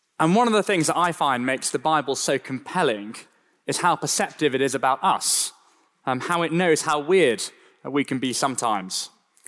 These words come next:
That even when we're completely crushed, we can't just stop ourselves from being distracted or deluded by what's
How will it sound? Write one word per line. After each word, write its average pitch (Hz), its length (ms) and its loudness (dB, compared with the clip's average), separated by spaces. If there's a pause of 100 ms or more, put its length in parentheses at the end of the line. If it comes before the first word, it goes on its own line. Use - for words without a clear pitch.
(480)
That 170 160 2
even 214 240 2
when 180 180 0
we're 175 140 2
completely 170 840 -2
crushed, - 720 -4 (480)
we 143 100 -2
can't 185 340 0
just 165 200 -2
stop - 320 -2
ourselves 131 380 -2
from 127 100 -2
being 127 140 -2
distracted 151 800 0 (300)
or 147 140 2
deluded 139 420 2
by 131 120 2
what's - 380 -2